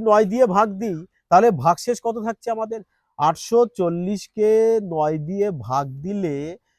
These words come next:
ভাগশেষ থাকবে আমাদের কত? দেখো,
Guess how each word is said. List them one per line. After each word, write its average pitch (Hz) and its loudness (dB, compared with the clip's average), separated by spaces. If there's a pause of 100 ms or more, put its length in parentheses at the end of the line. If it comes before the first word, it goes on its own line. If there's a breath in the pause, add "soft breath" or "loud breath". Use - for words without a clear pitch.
(120)
ভাগশেষ 147 -2 (140)
থাকবে 226 0 (120)
আমাদের 196 -2 (460)
কত? 208 4 (480)
দেখো, 165 0